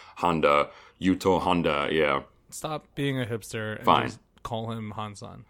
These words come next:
Speaker 1: Han-san and Misaki are talking, and Misaki asks him out. It's pretty quick, and I couldn't tell. I don't really think there's anything there. I think it's just Misaki's willingness to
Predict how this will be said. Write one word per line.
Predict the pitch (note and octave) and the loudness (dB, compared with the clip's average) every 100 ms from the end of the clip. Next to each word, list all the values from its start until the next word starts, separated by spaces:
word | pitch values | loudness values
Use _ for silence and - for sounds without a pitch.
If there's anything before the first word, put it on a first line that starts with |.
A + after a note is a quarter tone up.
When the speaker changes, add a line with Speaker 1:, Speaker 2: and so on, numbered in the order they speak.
| - - | -18 -2
Speaker 1:
Han-san | G#2 A2 A#2+ - F#2+ F2 E2 | 4 6 6 6 6 6 4
and | - E2+ E2 | 2 2 2
Misaki | D#2 E2 D#2+ - E2 D#2 | 0 2 0 0 0 2
are | D2 | 0
talking, | - C#2+ C2+ D#2 E2 | 2 0 2 -2 -2
and | D2+ D#2 | -2 -2
Misaki | D2+ D#2+ D#2+ D#2 | 0 0 2 2
asks | E2+ - - | 2 2 -2
him | E2+ | 0
out. | D#2+ D#2 - - - _ _ _ _ - | 2 2 0 -10 -20 _ _ _ _ 0
It's | A#2 | 0
pretty | - A3 F#3 | 4 4 4
quick, | - F#2 D2 - - A2+ | 6 4 4 -4 -6 0
and | A#2 | 2
I | |
couldn't | A2 - E3+ D3 | 6 6 6 2
tell. | B2+ B2+ B2 - - | 6 6 6 0 0
I | D#3+ | 2
don't | G3 | 4
really | D#3 D3 C#3 | 4 4 4
think | - C#3+ D#3+ - | 4 4 4 2
there's | D3+ D3+ D3 | 6 6 6
anything | C#3+ C#3+ C#3+ C#3+ | 2 2 2 4
there. | B2 | 6
I | G2 | 4
think | A#2+ A#2 | 4 4
it's | A2+ | 4
just | A2 | 2
Misaki's | F#2+ F2 F2+ F2 E2 F2+ E2+ E2+ D#2+ - _ _ _ | 2 2 2 2 2 2 4 4 2 -6 _ _ _
willingness | F2+ F#2+ G2 F2+ F2 D#2+ | 2 4 6 6 4 2
to | - - D#2+ D2 C#2+ C#2 | -2 2 6 6 4 0